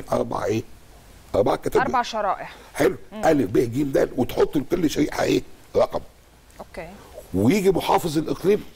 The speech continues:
Speaker 2: مم.
Speaker 1: مع الجهات ال-، اللجان يقول له منطقة ألف الحي الفلاني وفلان وفلان،
Speaker 2: مم.
Speaker 1: منطقة ب يقسموها من هناك. فكده نضمن إن الموضوع اتعمل إيه؟ صح،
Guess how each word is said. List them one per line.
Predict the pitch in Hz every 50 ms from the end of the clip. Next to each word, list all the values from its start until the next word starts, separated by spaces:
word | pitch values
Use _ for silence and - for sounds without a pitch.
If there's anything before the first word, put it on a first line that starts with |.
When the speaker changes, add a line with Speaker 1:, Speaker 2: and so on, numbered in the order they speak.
| - -
Speaker 2:
مم. | 226 214 196 185 - - - - - - - -
Speaker 1:
مع | 113 139 151 143 123 107 - -
الجهات | 92 82 82 90 - 143 143 -
ال-، | 131 113 101 95 90 -
اللجان | 92 98 101 98 123 170 190 185 - - -
يقول | 113 117 143 156
له | 135
منطقة | 120 117 - - - - - - -
ألف | - - - - - - -
الحي | - 233 233 - -
الفلاني | - - - 104 104 107 120 139 151 160 156 - -
وفلان | 104 - - - - 120
وفلان، | 117 95 - - 101 92 - - - - -
Speaker 2:
مم. | 233 208 -
Speaker 1:
منطقة | 101 104 104 - - - 147 135
ب | 127 160 175 - - - 107 104 - -
يقسموها | 92 - - - 131 131 131 123
من | 104 98 82
هناك. | 82 82 78 - - - - - - - - - -
فكده | - - - - - 185 185 - -
نضمن | 143 147 170 170 139 143 156 160 - - 113
إن | 113 110
الموضوع | 101 95 95 107 127 123
اتعمل | - - - 117 113 101 92
إيه؟ | - 101 101 - - - - - - - - - -
صح، | - - - - - -